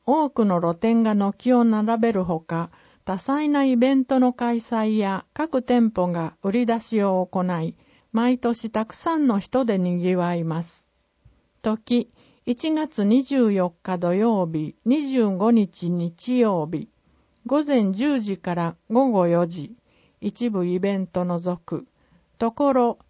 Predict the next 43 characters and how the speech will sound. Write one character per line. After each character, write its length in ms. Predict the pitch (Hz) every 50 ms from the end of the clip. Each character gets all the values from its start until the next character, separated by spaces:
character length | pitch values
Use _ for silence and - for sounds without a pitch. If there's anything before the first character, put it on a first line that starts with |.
| _ _
東 520 | - 247 240 262 285 302 302 - - 294
町、 600 | 269 247 208 196 - _ - - 160 151 - - -
本 340 | - - 269 277 294 294 285
町 280 | 285 285 269 - 269 262
商 320 | - - 269 262 262 254
店 320 | 254 - 262 262 247 233
街 320 | 208 190 165 165 165 165 165
一 120 | 175 165 _ _ _ -
帯 240 | 233 220 214 208 202
な 200 | 196 196 196 190
ど、 280 | 185 175 160 156 170 - _ _ _ _ _ _ _ _ _ _ _ _ _
ア 120 | - 285 320
ク 120 | - -
セ 240 | - - - 185 170
ス、 280 | - - - - _ _ _ _ _ _ _ _ _ _ -
ジ 140 | 214 214 262
ェ 200 | 294 311 311 311
イ 20 | 302
ア 240 | 302 285 262 226
ー 20 | 196
ル 300 | 185 165 156 - 285 - -
亀 280 | - 233 240 277 294 302
山 280 | 302 294 277 277 277 269
駅 280 | 269 262 - - 262 262
下 160 | 247 262 262
車、 320 | 247 - 202 175 165 165 - _ _ _
北 460 | - - - _ - 240 240 233 220
へ 200 | 214 214 - - _ _ -
徒 140 | - 294 285
歩 160 | - 196 180
約 340 | 190 226 247 - - 185 175
十 180 | 170 226 240
分。 480 | 240 _ _ - - 170 156 143 139 - _ _ _ _ _ _ _ _ _ _ _ _
問 240 | - 233 254 277 277
い 80 | 277 262
合 100 | 254 240
わ 160 | 240 233 226
せ、 340 | - - 214 208 - - _ _ _ _ _ _ _ _ -
亀 320 | - 240 247 269 294 302
山 360 | 302 294 294 285 277 277 269 269 269 262 254
大 100 | 214 196
市 560 | 190 170 170 - - - 170 160 - 233 - -
実 220 | 196 196 202 -